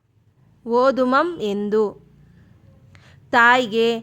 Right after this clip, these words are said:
ನುಡಿದಡ್-, ದು-, ನುಡಿದಡಂತಪ್ಪೊಡೆ, ನುಡಿದೊಡಂತ ಅಪ್ಪೊಡೆ.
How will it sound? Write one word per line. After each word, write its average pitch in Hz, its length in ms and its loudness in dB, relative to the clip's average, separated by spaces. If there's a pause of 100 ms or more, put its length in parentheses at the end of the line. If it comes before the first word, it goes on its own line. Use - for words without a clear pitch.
(280)
ನುಡಿದಡ್-, 226 920 -2
ದು-, 214 220 -2
ನುಡಿದಡಂತಪ್ಪೊಡೆ, 220 1500 -2 (340)
ನುಡಿದೊಡಂತ 214 880 -6 (680)
ಅಪ್ಪೊಡೆ. 214 880 -2